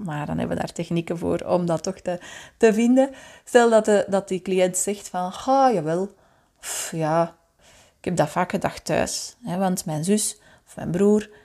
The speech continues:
die is in alles zoveel beter en dat gaat allemaal vanzelf en bij mij was dat niet." Hè, dus eigenlijk heb ik heel vaak gedacht, eh, van, "Oh,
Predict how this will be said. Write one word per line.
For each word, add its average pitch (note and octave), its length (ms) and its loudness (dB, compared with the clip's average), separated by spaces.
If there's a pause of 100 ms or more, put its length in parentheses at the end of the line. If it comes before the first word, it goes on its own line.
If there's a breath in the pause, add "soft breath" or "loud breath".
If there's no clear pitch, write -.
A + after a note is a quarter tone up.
(180 soft breath)
die F3 260 -2
is F#3 60 -2
in F3+ 120 -2
alles G3 320 -2
zoveel A3 460 -4
beter C4+ 400 -6
en G3 80 -4
dat G3+ 80 -6
gaat A#3+ 200 -8
allemaal G#3 220 -4
vanzelf A3+ 500 2
en G3 100 -4
bij G3 120 -4
mij A#3 200 -4
was G#3 160 -8
dat F3+ 160 -8
niet." B3+ 320 0 (540 loud breath)
Hè, G#3+ 140 -6
dus G#3 200 -4
eigenlijk A#3 380 -2
heb G3 120 -10
ik - 220 -12
heel D4 300 6
vaak A#3+ 240 -2
gedacht, G#3+ 540 -4 (400 soft breath)
eh, G3 500 -4
van, F#3+ 320 -4
"Oh, - 280 -12